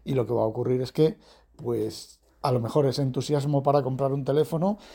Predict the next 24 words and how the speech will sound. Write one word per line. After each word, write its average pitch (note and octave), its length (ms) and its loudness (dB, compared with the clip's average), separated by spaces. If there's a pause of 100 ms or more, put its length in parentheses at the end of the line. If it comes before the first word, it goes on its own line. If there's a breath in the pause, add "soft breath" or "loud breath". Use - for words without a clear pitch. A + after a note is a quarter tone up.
(200 loud breath)
eh, - 280 -10
empieza B2+ 600 0
a D3 60 2
disminuir C3 640 0 (120)
porque B2+ 420 2
tienen A#2 340 -2
miedo A2+ 280 -2
de A2 60 -2
actualizarlo, A#2 580 0
porque C#3 220 0
la A#2 60 0
experiencia A2 440 -6
de A#2 60 -4
actualización, B2 640 -2 (340 loud breath)
pues, G#2+ 300 2
no G#2+ 220 -8
es A2+ 120 -4
lo A2+ 100 -2
que - 140 -4
era. D#3+ 220 -2 (180 loud breath)
A - 80 -12
ver, A#2+ 220 -2
yo G2 160 -8
recuerdo, A2+ 580 0